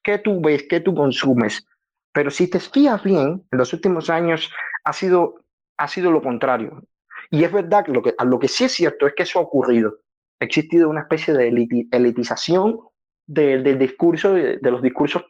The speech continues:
eh, artísticos, pero precisamente ese es el que hoy tiene el gobierno cubano. Si te fijas bien, eso es lo que es la uneac.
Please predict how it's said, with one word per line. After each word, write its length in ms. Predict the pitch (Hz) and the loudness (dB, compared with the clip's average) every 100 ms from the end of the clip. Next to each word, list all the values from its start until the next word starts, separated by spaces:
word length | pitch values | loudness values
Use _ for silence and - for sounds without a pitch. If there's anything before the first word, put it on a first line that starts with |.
| - | -4
eh, 280 | 147 135 131 | 0 2 0
artísticos, 760 | 127 165 190 170 202 - - _ _ _ _ _ | 0 -4 -2 -2 -2 -6 -20 _ _ _ _ _
pero 420 | - 156 147 143 139 | -2 0 2 0 -2
precisamente 640 | 151 202 220 208 208 202 | -6 -4 -4 -2 0 -2
ese 140 | - | -4
es 80 | - | -4
el 180 | - 143 | -2 2
que 120 | 156 | 2
hoy 180 | 180 196 | 2 0
tiene 200 | 190 190 | 0 2
el 80 | 147 | 2
gobierno 440 | 131 175 170 160 | 2 2 0 -4
cubano. 480 | 131 123 127 113 - | 0 0 0 -4 -8
Si 120 | - 123 | -8 -6
te 100 | 127 | 0
fijas 240 | 185 180 | 0 2
bien, 220 | 196 170 | 2 0
eso 140 | 175 175 | 0 -2
es 100 | 175 | 0
lo 140 | 143 | 0
que 80 | 156 | 0
es 120 | 160 | 0
la 120 | 170 | 0
uneac. 420 | 131 120 123 - | 0 -2 -2 -4